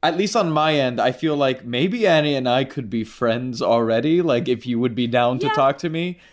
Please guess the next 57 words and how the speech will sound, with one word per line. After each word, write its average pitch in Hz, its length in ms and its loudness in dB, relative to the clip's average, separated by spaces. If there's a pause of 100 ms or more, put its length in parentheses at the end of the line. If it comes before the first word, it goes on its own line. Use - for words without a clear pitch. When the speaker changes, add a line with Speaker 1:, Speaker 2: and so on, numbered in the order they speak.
(180)
Speaker 2:
Yeah. 175 160 -6
Speaker 1:
But 156 120 2
otherwise, 143 640 4
like, 113 260 -2
I 131 120 0
don't 139 200 -2
think 147 200 -2
Rolf 117 320 0
would 107 100 -6
go 107 140 2
out 107 180 2
of 95 80 -4
his 90 160 -6
way 98 300 0
to, 90 600 0 (160)
like, 87 400 -2 (120)
force 104 340 0
a 101 60 0
conversation 87 680 0
on 90 140 -6
someone. - 480 -8
Like, 95 300 -2
if, - 280 -2 (400)
you 135 80 2
know, 113 160 2
if 110 120 -2
you 123 80 4
just 127 180 0
want 123 160 2
your 113 100 4
drink, 107 260 0
he's 101 140 -2
just 98 180 -2
gonna 98 120 0
give 90 160 0
you 90 80 0
your 90 140 2
drink 85 260 -6
and 85 140 -6
leave - 100 -4
it - 100 -6
at - 100 -16
that. - 280 -10
Speaker 2:
Sure. 151 480 -4 (240)
No, 190 120 0
I 175 120 0
can 220 180 0
definitely 165 300 0
agree 139 180 0
with 131 120 -2
that. 131 300 -4 (100)
Um, 151 260 0
I 175 140 -2
will 190 180 2
say 139 440 -2
that 135 240 -4 (140)
Annie 185 480 -2